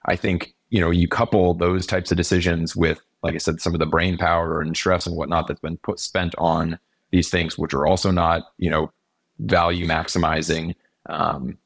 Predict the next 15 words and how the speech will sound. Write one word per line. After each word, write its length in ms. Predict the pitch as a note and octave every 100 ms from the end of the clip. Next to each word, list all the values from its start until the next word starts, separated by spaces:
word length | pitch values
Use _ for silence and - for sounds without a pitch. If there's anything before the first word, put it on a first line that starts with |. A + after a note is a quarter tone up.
| _
and, 500 | F#2 F2+ E2 D#2 D#2 - _ _ _ _ -
you 100 | F2+
know, 100 | D#2+
the 140 | F2+
idea 240 | F2 F#2
of 80 | F2+
being 140 | F2 E2+
able 260 | E2 D#2+
to 160 | - -
take 300 | - F2 F2
a 60 |
lot 200 | D#2+ D#2
of 80 | D#2+
that 160 | D#2+ D#2
away 560 | D#2 F2+ D#2+ D#2 D#2